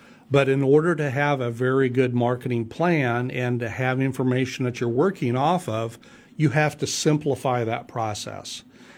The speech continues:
And so what we do is we take these forty pages and distill it down and said, "We want you to be able to walk along, understand the market with the least amount of numbers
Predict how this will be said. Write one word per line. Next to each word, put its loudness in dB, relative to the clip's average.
And 4
so 6
what 6
we 4
do 4
is -4
we 0
take 0
these -4
forty 2
pages -2
and 2
distill 2
it -4
down 2
and -2
said, -2
"We 2
want 0
you 2
to 2
be 2
able 2
to 2
walk 2
along, 0
understand 2
the 0
market 0
with -8
the -6
least -2
amount 2
of 0
numbers 0